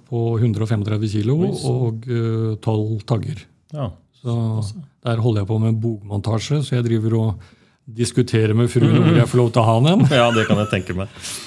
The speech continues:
Speaker 2: Ja, jeg var med til Ton opp til Kautokeino en gang. Men,
Speaker 1: Ja,
Speaker 2: eh,
Speaker 1: der er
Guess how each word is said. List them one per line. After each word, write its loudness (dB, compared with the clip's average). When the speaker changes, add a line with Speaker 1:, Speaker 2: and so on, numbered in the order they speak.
Speaker 2:
Ja, -4
jeg -2
var -2
med 0
til 0
Ton -2
opp -6
til -2
Kautokeino 0
en -2
gang. -4
Men, -4
Speaker 1:
Ja, 0
Speaker 2:
eh, -2
Speaker 1:
der 2
er 2